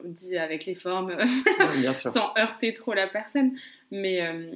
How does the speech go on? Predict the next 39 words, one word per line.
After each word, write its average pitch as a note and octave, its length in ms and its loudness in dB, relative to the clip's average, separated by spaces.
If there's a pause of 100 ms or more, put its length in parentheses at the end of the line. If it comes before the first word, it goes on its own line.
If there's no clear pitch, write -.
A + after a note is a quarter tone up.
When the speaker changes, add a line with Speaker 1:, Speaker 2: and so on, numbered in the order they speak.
Speaker 1:
du - 140 -4
coup, B3+ 160 2
être G3+ 220 0
honnête B3 360 2
et, F3 460 2
et F3 160 -2
face G#3+ 420 -2
le F#3 100 -2
truc, B3+ 220 0
tu A#3+ 140 -8
vois, A3 80 -6
en G#3 60 -6
mode, « A3 180 -4 (360)
Ok, A3+ 140 0
je B3+ 200 4
vais F3+ 120 2
quand G3+ 120 -2
même G#3 120 -4
dire G#3 100 -2
à G3+ 60 2
la F#3 100 2
personne, F#3 300 0
parce - 160 -6
que F#3+ 80 -4
bon, F3+ 160 -8
c'est F3+ 240 -8
un G3 100 -4
humain A3+ 300 -2
comme G3 200 -6
nous G3 100 -6
tous, D#4 340 -6
et F#3 180 -2
elle F3+ 160 -2
mérite, F#3 380 -2
euh, F#3 300 -4
qu'on, F#3+ 360 -6
qu'on G#3+ 240 0
lui G3 140 -4
dise, A3+ 280 2